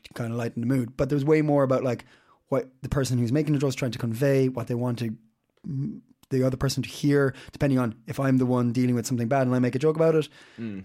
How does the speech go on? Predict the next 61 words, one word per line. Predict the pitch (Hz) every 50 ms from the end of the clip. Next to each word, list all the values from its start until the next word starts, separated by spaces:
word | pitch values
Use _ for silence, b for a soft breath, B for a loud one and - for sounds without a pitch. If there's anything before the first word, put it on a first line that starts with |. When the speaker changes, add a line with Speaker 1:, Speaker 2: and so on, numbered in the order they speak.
| - _
Speaker 1:
I'm | - 120 113
trying | 107 123 120
to | 113
say, | - - 123 120
like, | 117 113 110 -
"Look, | 160 156 151 -
I'm | - 143 135
dealing | 127 147 147 139 139 139
with | 135 127
it | 131
in | 127 123
my | 123 123 135
own | 156 165
way," | 160 156 151 147 147 - - _
or | - 117 120 120 - -
if | - - - -
I'm | - 123 117
making | 120 110 117 120
a | 110
joke | 120 120 110 -
to | 120 -
somebody | - 120 113 113 123
else | 131 135 120 - - - - - _ _ _
that's | - - -
going | - 156 151 139
through | 139 139
something, | 135 143 139 135 127 123 127 -
I'm | - 123
like, | 117 107 98 - - _ _ _ _ _ _ _ _ _ _ _ _ _ _ -
I'm | 127 123 127
not | 131 120 - -
taking | 135 123 117 123
away | 117 117 110
from | - - 123
your | 107
seriousness, | - - 151 143 139 131 - 143 131 -
but | - 139 127
I | -
want | 110 110 110 104 -
to | 107 101 101 - b b b b b b b b b b b b b b b _ _ _
show | - - - 131 120 120
you | 113 113 113 107
that | 110 107 -
we | 117 110
can | 104 - 110 110
discuss | 104 107 - - 120 107 -
other | 110 104 113 104
things | - 110 104 101 104 104 -
or | 110 104 104 - -
look | 127 123 123 -
at | 123
it | 110
from | - 123 113 110
another | 110 110 107 107 104
angle. | 107 104 104 98 B B B B B B
I | 175
think | 208 254 311
it's | 247 220
really, | 247 262 247 233 214 185 156 - _ _ _ _ _ -
yeah, | 202 208 151
communications | 131 - 214 220 226 214 - 208 202 196 - 185 160 156 147 139 135 - -